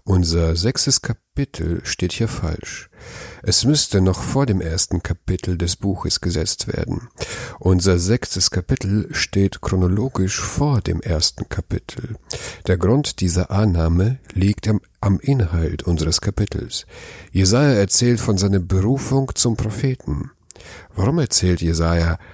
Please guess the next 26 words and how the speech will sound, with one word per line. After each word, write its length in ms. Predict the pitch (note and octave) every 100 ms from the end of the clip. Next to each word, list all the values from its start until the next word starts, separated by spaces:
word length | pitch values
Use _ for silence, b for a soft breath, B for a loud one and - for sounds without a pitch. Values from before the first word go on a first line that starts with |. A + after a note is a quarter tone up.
| B
vom 300 | - F2+ E2
Beginn 300 | D#2+ D#2 F#2+
seiner 280 | F#2 E2+ E2
Karriere 480 | - F2 E2 G2 F2+
im 160 | E2+ E2
sechsten 540 | F2 A#2 - - A#2
Kapitel 560 | - - C#2+ - C2+ C2+
und 260 | D#2+ E2+
nicht 320 | F#2 F#2+ -
im 140 | - E2
ersten 500 | - E2+ - - G#2
Kapitel? 600 | D2+ - - - A#2+ - _ - B B B -
Das 140 | F#2
erste 300 | A#2+ E3 D#3+
Kapitel 460 | D3 B2+ G2+ G#2 F#2+
von 180 | F#2
Jesaja 560 | F2+ E2+ F2 F2 E2 F#2
begann 540 | F2 F2 D#2+ F2 G#2+
mit 120 | G#2+ F#2+
den 140 | E2+
Worten 540 | E2+ F2 - G#2+ A2 B B B B
Offenbarung 680 | - F#2 F#2 F2 F2+ F#2+ F#2+
des 180 | F#2+ F2
Jeschajahu, 760 | F#2 - F#2 F2 F2 F2+ F#2+ F#2+
Sohnes 460 | F2 F2+ F#2+ -
Amoz, 640 | F#2 F#2+ A2 E2+ - -